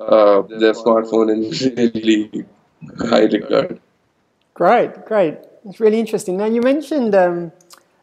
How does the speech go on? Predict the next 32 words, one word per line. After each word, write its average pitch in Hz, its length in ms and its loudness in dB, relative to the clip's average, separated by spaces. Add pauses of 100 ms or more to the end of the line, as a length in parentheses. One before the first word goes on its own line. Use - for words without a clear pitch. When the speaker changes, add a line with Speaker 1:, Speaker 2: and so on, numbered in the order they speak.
Speaker 2:
uh, 156 340 2
about 175 320 0
U 175 160 0
C 190 280 0
browser. 135 480 0 (400)
Um, 139 300 -4
Speaker 1:
Yeah, 120 200 2 (260)
yeah. 117 140 -2
Speaker 2:
a-, 175 380 -4
and 170 100 -2
I 180 80 0
understand 202 400 0
that 170 120 -2
it's 156 120 -8
got 185 140 -4
a - 20 -8
significant 170 540 -8
market 156 400 -6
share 156 340 -4
in 143 80 -6
India. 139 320 -8
Could - 260 -10
you, 214 360 -8 (120)
um, 160 400 -10
do 190 60 -18
you 220 60 -8
mind 220 160 -6
sharing 180 300 -2
Speaker 1:
Yeah. 175 40 -4
Speaker 2:
why 180 180 0
that 160 240 -2
is? 214 260 -8